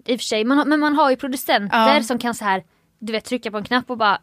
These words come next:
Speaker 1: "Vi måste korta, gå på låt",
Speaker 2: Ja.
Speaker 1: eller du vet. Den grejen i kombination med att det är folk, tekniken, och där är jag glad då att jag har sänt radio tidigare.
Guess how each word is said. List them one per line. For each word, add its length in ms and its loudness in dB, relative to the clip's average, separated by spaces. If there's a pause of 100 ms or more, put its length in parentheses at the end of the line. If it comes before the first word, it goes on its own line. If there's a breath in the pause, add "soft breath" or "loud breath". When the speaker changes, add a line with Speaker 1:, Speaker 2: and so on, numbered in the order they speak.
(380)
Speaker 1:
"Vi 180 -4
måste 180 -4
korta, 460 0
gå 120 0
på 140 0
låt", 380 4
Speaker 2:
Ja. 80 0
Speaker 1:
eller 180 2
du 120 -2
vet. 300 -6 (420)
Den 340 0
grejen 240 0
i 40 -4
kombination 460 -2
med 80 2
att 60 -8
det 60 -6
är 40 -4
folk, 680 -4 (460)
tekniken, 920 0 (200)
och 120 2
där 100 6
är 100 6
jag 160 6
glad 300 6
då 60 4
att 100 -2
jag 80 -2
har 40 -6
sänt 400 0
radio 260 -2
tidigare. 460 -4